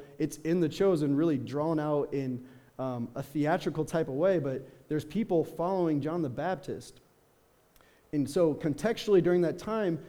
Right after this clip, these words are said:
Jesus is saying, "Yeah, you do need to repent, but you also need the Spirit." Not just repenting of all the laws you made up or all the things you've been following,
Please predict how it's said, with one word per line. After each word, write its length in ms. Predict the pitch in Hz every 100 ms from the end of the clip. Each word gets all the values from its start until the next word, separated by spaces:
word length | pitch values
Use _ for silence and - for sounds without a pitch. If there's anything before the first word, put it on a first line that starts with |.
| -
Jesus 280 | 175 190 175
is 60 |
saying, 360 | - 175 151 - - - - _ -
"Yeah, 360 | 143 175 - - - - - _ _ _ -
you 140 | 131
do 220 | 139 185
need 180 | 185 180
to 80 | 165
repent, 600 | 165 156 175 170 - - - - _ - _ - _ -
but 240 | - 147 143
you 140 | 147
also 460 | 147 147 156 - 156
need 260 | 139 143 131
the 80 |
Spirit." 640 | 117 - - 135 120 101 - _ _ _ _ -
Not 160 | 180
just 160 | 175 151
repenting 480 | 156 - 160 151 143
of 220 | 123 110 -
all 160 | 143
the 80 | 151
laws 460 | 127 127 147 147 131
you 100 | 143
made 240 | 143 135
up 280 | 127 139 139 - - _ _ -
or 300 | 139 131 127
all 140 | 143 147
the 80 |
things 300 | 143 151 156
you've 120 | 147 131
been 100 | 113
following, 640 | - 160 175 131 120